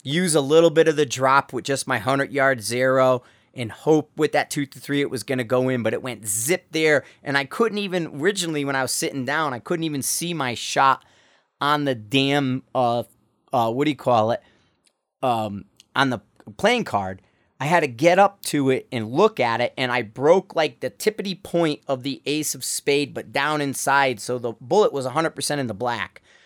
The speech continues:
but it was, like, just one hundred percent right in the top of the ace of spade logo there. But, uh, Nah, man, so that was, that was a kind of a fun thing. Like I said, that, that J P just kicked butt.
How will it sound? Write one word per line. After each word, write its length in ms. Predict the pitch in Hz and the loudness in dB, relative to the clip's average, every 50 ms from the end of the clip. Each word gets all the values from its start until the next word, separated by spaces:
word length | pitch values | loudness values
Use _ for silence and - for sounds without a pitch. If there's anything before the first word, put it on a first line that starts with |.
| _ _ _ | _ _ _
but 120 | - 131 131 | -2 0 0
it 100 | 127 120 | 0 -2
was, 160 | 139 117 101 104 113 131 - _ | -6 -10 -10 -12 -16 -18 -12 _
like, 240 | 139 131 123 113 - _ _ - | -4 -4 -4 -6 -8 _ _ -12
just 500 | - 139 135 165 170 156 - - - - | -8 2 6 6 6 6 4 2 -4 -6
one 200 | 117 135 131 120 | -4 -4 -4 0
hundred 220 | 120 135 135 127 | 0 -2 -2 -2
percent 440 | - - 123 - - 135 127 - - | -4 -4 -6 -4 -4 -4 -4 -4 -2
right 180 | 113 127 135 - | -2 -2 -2 -2
in 80 | 131 | -6
the 80 | 127 127 | -8 -10
top 300 | - - 123 120 - - | -6 -4 -2 -2 -2 -4
of 80 | 113 | -8
the 160 | 110 113 113 113 | -8 -6 -4 -4
ace 300 | 110 104 98 - - - - _ _ - | -4 -6 -6 -8 -10 -10 -12 _ _ -12
of 140 | 120 101 | -12 -8
spade 640 | - - - - - 117 117 113 110 104 98 98 _ - | -6 -8 -6 -4 -4 -2 -2 -2 -4 -6 -8 -14 _ -8
logo 400 | 117 107 104 107 98 107 104 101 | -4 -4 -2 -2 -4 -4 -6 -6
there. 280 | 98 104 101 98 98 - _ _ _ _ _ _ _ _ | -6 -6 -6 -8 -10 -14 _ _ _ _ _ _ _ _
But, 220 | 120 113 113 117 | -4 -2 0 0
uh, 140 | 117 117 113 - - _ _ _ _ _ _ - | 0 -2 -2 -6 -10 _ _ _ _ _ _ -4
Nah, 220 | 127 156 165 165 | 0 2 2 2
man, 260 | 160 151 147 139 139 131 | 2 0 -2 -4 -4 -4
so 200 | - - 147 143 | -4 -2 0 2
that 180 | 156 170 165 | 4 4 4
was, 160 | - 175 147 | 2 0 -2
that 180 | 127 147 156 - | 0 0 0 0
was 140 | - 156 135 | -2 -4 -6
a 60 | 143 | -6
kind 240 | - - 151 151 147 | -4 -2 -2 -2 -2
of 80 | 131 | -4
a 40 | 135 123 | -8 -12
fun 360 | - - 151 147 147 143 127 | -8 -4 -2 -2 -2 -2 -4
thing. 240 | - - 143 143 135 | -6 -6 -4 -4 -4
Like 180 | 123 120 - | -4 -6 -6
I 40 | 123 | -6
said, 180 | - - 131 107 | -6 -6 -4 -2
that, 260 | 131 131 - 131 113 | -2 -4 -4 -6 -6
that 160 | 139 110 92 | -6 -6 -6
J 240 | 127 117 151 160 147 | -4 -4 -4 -4 -4
P 360 | - - - 151 147 139 123 | -6 -6 -4 -4 -4 -4 -4
just 260 | 107 123 - - - - _ _ | -6 -6 -6 -6 -8 -12 _ _
kicked 560 | _ - - - 175 165 - _ - 120 104 101 | _ -20 -8 -8 -6 -8 -8 _ -20 -20 -6 0
butt. 260 | 123 127 135 120 | 2 2 2 2